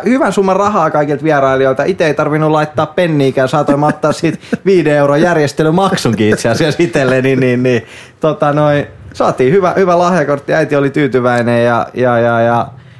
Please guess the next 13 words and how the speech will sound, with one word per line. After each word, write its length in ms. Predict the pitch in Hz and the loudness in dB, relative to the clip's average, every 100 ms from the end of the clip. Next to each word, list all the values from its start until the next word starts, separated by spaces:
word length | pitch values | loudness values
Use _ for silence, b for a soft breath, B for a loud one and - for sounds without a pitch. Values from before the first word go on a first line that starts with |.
| B - | B -4
ja 260 | 127 113 - - - | -2 -2 -4 -18 -14
joo, 380 | 320 202 98 - - | -4 -2 0 -4 -4
oli, 320 | 190 127 104 - | -2 0 -2 -2
oli 240 | 180 123 | -2 0
hyvät 240 | 151 147 156 | 0 -2 0
juhlat. 400 | 143 98 76 - | 0 0 -4 -6
Et 120 | 104 - - _ - | -8 -8 -20 _ -6
kiitos 340 | 151 107 92 | -2 -2 -2
vaan 260 | 120 113 113 | -2 0 0
äitille 360 | 127 120 107 110 | -2 -2 -2 -2
ja 80 | 107 | 0
kaikille 420 | 113 110 110 - - | -2 0 -2 -4 -2
vieraille. 480 | 135 87 82 50 | -2 0 -4 -6